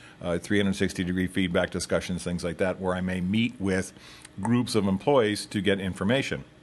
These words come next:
So I always ask my clients if, if I'm gonna be on site at the particular library to introduce me, show my picture, or have me on the phone by conference call, or have me in the room if, if I,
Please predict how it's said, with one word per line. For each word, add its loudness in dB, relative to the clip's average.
So 2
I 4
always 4
ask 2
my 0
clients 2
if, -4
if -4
I'm 2
gonna 2
be 2
on 2
site 2
at 0
the 0
particular -2
library 4
to -2
introduce 0
me, 2
show 2
my 2
picture, 4
or 2
have -2
me 2
on 2
the -2
phone 4
by 2
conference 0
call, 2
or 0
have 0
me 2
in 2
the 2
room 2
if, -4
if 0
I, -4